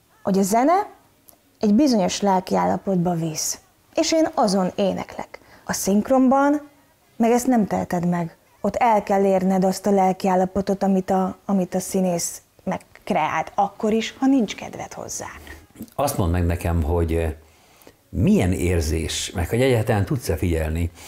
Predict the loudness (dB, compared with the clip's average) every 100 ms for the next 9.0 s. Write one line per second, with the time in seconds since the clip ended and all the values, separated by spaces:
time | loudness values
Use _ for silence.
0 | -20 -20 -12 -4 -2 0 2 2 0 -4
1 | -4 -4 -8 -14 -14 -14 -14 -8 -2 0
2 | 0 -2 -2 -2 -4 -4 -4 -2 -2 0
3 | 0 0 -2 -8 -20 -20 -20 -10 -6 -6
4 | -2 0 0 0 -2 -2 -2 -4 -8 -16
5 | -20 -20 -20 -16 -6 -2 -2 -2 -2 -2
6 | 0 -2 -4 -6 -12 -8 -4 -2 -2 0
7 | 0 -2 -2 -2 -2 -2 -2 -4 -4 -2
8 | -2 -2 -4 -6 -6 -6 -8 -6 -6